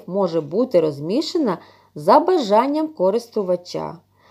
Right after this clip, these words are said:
Особливим об'єктом Windows є ярлик. На значку в лівому нижньому куті зображена стрілка. Ярлик — це посилання на файл чи папку,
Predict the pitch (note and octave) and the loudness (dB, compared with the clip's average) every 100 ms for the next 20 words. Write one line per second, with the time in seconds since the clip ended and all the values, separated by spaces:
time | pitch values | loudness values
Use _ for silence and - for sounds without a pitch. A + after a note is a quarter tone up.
0 | - - - A3 D#4 A#3+ A#3 C4 G3+ F3+ | -20 -2 0 4 4 4 4 4 6 2
1 | - F#3 F3+ G3 A3+ F3+ - D#3 D3+ D3+ | 2 0 0 2 4 4 2 -6 -6 -12
2 | D3+ D3 E3+ A#3+ D#4+ A#3 - D#3+ D#3 E3 | -14 -2 2 2 2 -4 -10 -10 -4 0
3 | G#3+ B3+ A#3 F#3 D#3+ D3+ _ _ _ _ | 2 4 4 4 2 -4 _ _ _ _
4 | _ _ _ _ _ _ E3 F3 G#3+ F#3 | _ _ _ _ _ _ -6 0 2 2
5 | D3 F3 E3+ - - - F4+ G#4 - - | 0 -4 -4 -10 -12 4 6 6 2 -10
6 | D#3+ G#3+ D#4+ F4+ A#3 F#3 G3 G#3+ F#3+ E3+ | -2 0 2 2 0 0 0 0 0 -2
7 | D#3 D#3 D3+ - B3+ F#4 - _ F#3 F3 | -2 -4 -6 -4 -2 -2 -4 _ 0 2
8 | E3 F#3 G#3+ C4+ A#3+ G#3+ - E3 D#3+ D3 | 2 2 2 0 0 -4 -6 -2 -2 -4
9 | - C#3+ D#3+ _ _ _ _ - D#3+ D#3+ | -8 -12 -12 _ _ _ _ 0 2 2
10 | D#3 A3 F#4 F#4 - - B3 C4 C4 - | 4 6 6 4 -4 0 2 4 0 2
11 | G#3 F3+ G#3+ B3 G3 E3+ E3 - G3+ C#4 | 0 4 4 2 0 -2 -4 -2 2 4
12 | F#4 C#4 - A3 - F3+ D#3+ - D3+ | 2 0 -2 -2 2 2 0 -2 -10